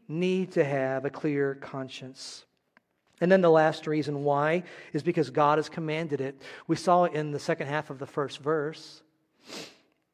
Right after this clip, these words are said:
"For there is no authority except from God, and those that exist have been instituted by God."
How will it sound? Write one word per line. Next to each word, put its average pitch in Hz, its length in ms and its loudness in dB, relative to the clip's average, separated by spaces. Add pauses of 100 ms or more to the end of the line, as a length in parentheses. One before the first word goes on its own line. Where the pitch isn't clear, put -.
(340)
"For 190 320 10
there 214 420 10
is 185 240 6
no 208 300 10
authority 190 540 8
except 214 560 6
from 247 180 4
God, 156 560 6 (200)
and 170 200 2
those 202 320 10
that 226 100 6
exist 185 640 4
have 165 200 4
been 156 240 2
instituted 202 920 2
by 147 600 4 (500)
God." 131 720 -4